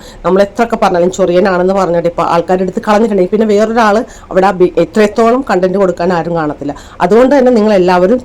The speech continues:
നു-, സൂക്ഷിച്ചും കണ്ടും വേണം. ഏനാ, ഇപ്പോൾ ഏതായാലും ഈ പ്രാവശ്യം ഏതായാലും അനീഷ് ഇല്ല എങ്കിൽ പറയുവാണ്, നമുക്ക് കണ്ടിരിക്കാൻ ഒരു ചൊറിയനാണെങ്കിൽ പോലും നമുക്കതൊരു കണ്ടിരിക്കണമല്ലോ. ഏഹ്, എന്തായാലും വാഗ്ബോധം ഉണ്ടാക്കാൻ ഇന്നിപ്പോൾ ക-, നിങ്ങൾ കണ്ടു കാണിരിക്കും രേണു അനീഷും തമ്മിലുള്ള ആ മുട്ടൽ.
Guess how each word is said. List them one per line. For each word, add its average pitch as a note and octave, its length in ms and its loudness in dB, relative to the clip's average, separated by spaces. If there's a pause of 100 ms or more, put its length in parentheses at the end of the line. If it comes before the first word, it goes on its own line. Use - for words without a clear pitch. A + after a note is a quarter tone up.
(140)
നു-, F#3+ 160 0
സൂക്ഷിച്ചും G3+ 500 -2
കണ്ടും F#3 220 -2 (100)
വേണം. D#3+ 220 -4 (440)
ഏനാ, E3 140 2 (100)
ഇപ്പോൾ D#3 160 -2
ഏതായാലും E3+ 260 0 (160)
ഈ - 20 0 (100)
പ്രാവശ്യം F3+ 300 -2
ഏതായാലും G#3 260 -2 (100)
അനീഷ് G3 300 -2
ഇല്ല F#3 220 -2 (140)
എങ്കിൽ G#3 280 2
പറയുവാണ്, D#3+ 360 -2 (340)
നമുക്ക് C4 220 0 (100)
കണ്ടിരിക്കാൻ A3 560 0
ഒരു F#3+ 160 -4
ചൊറിയനാണെങ്കിൽ A#3+ 680 2
പോലും G#3 280 0
നമുക്കതൊരു G#3 480 -2 (200)
കണ്ടിരിക്കണമല്ലോ. G#3+ 680 0 (600)
ഏഹ്, F#3 220 0
എന്തായാലും A3+ 320 2
വാഗ്ബോധം A3 500 0
ഉണ്ടാക്കാൻ G3+ 400 0 (120)
ഇന്നിപ്പോൾ F#3 340 -2
ക-, G3 120 0
നിങ്ങൾ F#3+ 220 -2
കണ്ടു F#3 240 -2
കാണിരിക്കും E3 440 -2
രേണു E3+ 260 2
അനീഷും E3+ 320 -4
തമ്മിലുള്ള D#3+ 320 -2 (180)
ആ E3 140 -2
മുട്ടൽ. E3 280 -4